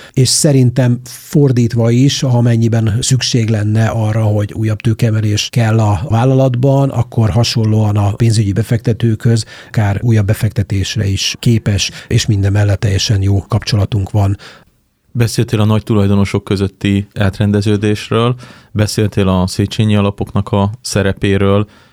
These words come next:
Speaker 2: Hogyha a közkészhányadot tekintjük, hogy néz ki jelenleg a D M Care tulajdonosi struktúrája, tehát hány intézményi befektető van jelen a társaságban, illetve körülbelül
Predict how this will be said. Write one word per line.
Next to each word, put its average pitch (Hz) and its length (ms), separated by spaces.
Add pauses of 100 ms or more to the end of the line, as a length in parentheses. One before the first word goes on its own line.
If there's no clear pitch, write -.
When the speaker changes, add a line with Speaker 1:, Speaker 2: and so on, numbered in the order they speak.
(140)
Speaker 2:
Hogyha - 280
a 104 80
közkészhányadot 113 680
tekintjük, 104 600
hogy 110 180
néz 95 180
ki - 160
jelenleg 95 440
a 95 60
D 101 80
M 98 240
Care 95 180
tulajdonosi 92 600
struktúrája, 120 880 (280)
tehát - 180
hány 110 220
intézményi 117 580
befektető 104 680
van 101 180
jelen 101 320
a 98 80
társaságban, 98 1000 (460)
illetve 110 640 (160)
körülbelül 101 760